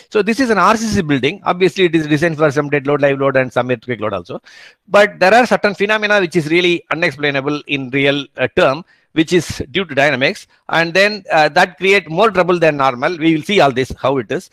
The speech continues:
And then it simply fails. Same way in a cyclone, you can get this kind of towers, uh, feeling, peeling off. This is in our, uh,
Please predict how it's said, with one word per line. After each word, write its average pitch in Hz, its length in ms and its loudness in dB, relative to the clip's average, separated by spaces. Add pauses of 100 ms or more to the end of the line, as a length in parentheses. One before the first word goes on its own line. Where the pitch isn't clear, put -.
(300)
And 180 180 -2
then 185 300 2
it 165 240 -6
simply 156 340 -2
fails. 110 360 -6
Same 208 280 0
way 185 220 2
in 160 140 -2
a 143 40 2
cyclone, 175 460 0
you 156 100 -6
can 147 300 -4
get 147 240 0
this 139 260 -6
kind 139 220 0
of - 140 -6
towers, 135 420 0
uh, 117 180 2
feeling, 127 400 -6
peeling 123 220 -4
off. 101 160 -6
This 127 160 -8
is - 180 -12 (400)
in 120 200 -8
our, 117 140 -2
uh, 104 360 -6